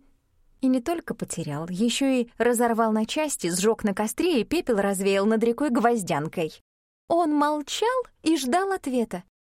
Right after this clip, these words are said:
Ваня оглянулся с первой парты. Да уж, тут такое развлечение на перемене.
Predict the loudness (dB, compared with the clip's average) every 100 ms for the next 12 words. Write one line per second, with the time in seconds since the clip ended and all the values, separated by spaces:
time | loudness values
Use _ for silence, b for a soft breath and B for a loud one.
0 | _ -2 0 2 2 2 2 2 2 -2
1 | -4 -10 -10 -2 -2 0 -2 0 -4 -2
2 | -8 b b b b 0 0 2 0 -2
3 | -6 -12 _ -4 -4 -4 -4 0 2 2
4 | 2 2 0 0 0 0 0 0 -2 -2
5 | 0 0 0 0 -4